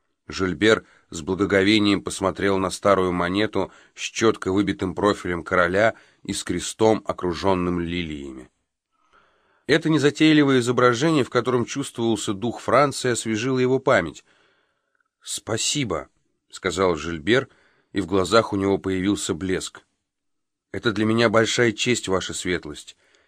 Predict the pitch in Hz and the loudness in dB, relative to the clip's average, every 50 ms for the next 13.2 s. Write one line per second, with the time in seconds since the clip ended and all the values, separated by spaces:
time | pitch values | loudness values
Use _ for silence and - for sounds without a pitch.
0 | _ _ _ - 90 110 110 98 - 104 104 101 87 - - 123 110 - - - | _ _ _ 0 2 4 4 4 2 0 -2 -2 -2 -4 -4 -4 -4 -4 -6 -10
1 | _ _ _ _ _ _ _ _ _ - - - 98 110 107 110 113 113 110 110 | _ _ _ _ _ _ _ _ _ -8 -6 -4 0 0 2 2 2 2 4 4
2 | 110 107 104 120 127 113 101 87 85 104 107 101 90 - - - - 110 104 - | 4 4 4 4 4 2 0 0 0 2 2 2 0 -2 -8 -4 -4 -2 -2 -2
3 | 92 - - 104 98 90 - - 85 90 101 107 90 - - 101 - - - 101 | -4 0 2 2 2 2 0 -2 -2 0 0 -2 -2 -2 -2 -2 -2 -2 -2 -2
4 | 101 98 95 82 78 82 98 110 113 - - _ _ _ _ _ _ _ _ _ | -2 -2 -4 -6 -6 -2 0 0 0 0 -4 _ _ _ _ _ _ _ _ _
5 | _ _ _ _ _ _ _ _ _ - - 95 110 135 151 - - - 175 170 | _ _ _ _ _ _ _ _ _ -8 -2 0 0 2 0 0 2 4 4 4
6 | 156 160 165 165 - - - 147 156 156 135 117 110 123 139 123 107 110 135 135 | 4 2 0 -2 -6 -4 0 2 2 2 2 -2 -2 -2 -2 0 2 2 2 2
7 | 131 - - - 123 117 104 95 113 98 - 117 107 101 - 113 120 120 104 95 | 2 0 -2 -2 0 0 0 -2 -2 0 0 0 0 -2 -4 -4 -2 0 0 -2
8 | 82 78 101 101 98 95 87 - - 90 73 87 92 90 85 78 92 90 87 - | -2 -2 -2 0 0 0 -2 -4 -6 -6 -4 -2 -2 -2 -2 -2 -4 -4 -4 -6
9 | - 90 - - - 87 85 85 - 76 85 85 82 80 76 - - _ _ _ | -8 -10 -12 -10 -6 -6 -4 -4 -6 -6 -8 -8 -8 -8 -10 -12 -14 _ _ _
10 | _ _ _ _ _ _ _ - 117 127 117 - - 107 101 90 101 113 110 101 | _ _ _ _ _ _ _ 0 0 0 2 2 2 2 2 2 2 2 2 0
11 | - - - - 104 101 98 95 - - - - - - _ - 92 90 80 90 | -2 0 2 4 4 6 4 2 -2 -6 -8 -10 -10 -10 _ -4 -4 -4 -2 -2
12 | 98 98 95 90 87 90 78 - - 90 82 71 73 69 78 82 73 78 104 117 | -2 0 0 0 -2 -4 -6 -8 -8 -8 -8 -8 -12 -12 -12 -6 0 2 4 4
13 | 143 151 151 | 4 2 -2